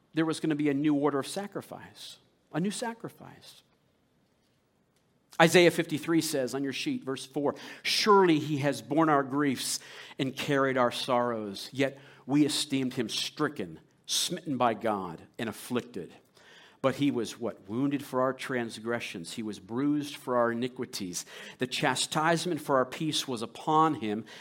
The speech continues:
and by his stripes we are healed. "All we like sheep have gone astray. We have turned every one to his own way, and the Lord has laid on him the iniquity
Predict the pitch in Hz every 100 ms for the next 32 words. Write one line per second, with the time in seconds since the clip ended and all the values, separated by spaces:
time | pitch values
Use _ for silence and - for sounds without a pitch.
0 | - 127 113 120 127 143 147 147 - -
1 | 131 127 127 - 120 120 113 110 156 151
2 | 104 - - - - - 170 214 202 160
3 | 123 117 - - 123 - 113 - 120 107
4 | 101 - - 107 101 107 143 - - 143
5 | 135 - - 175 180 165 160 151 143 120
6 | 139 135 147 - 156 143 120 170 202 143
7 | 104 101 131 - - - 151 143 127 143
8 | 175 196 165 165 131 143 147 143 131 123
9 | 175 127 117 - - - _ 135 127 156
10 | 160 110 101 110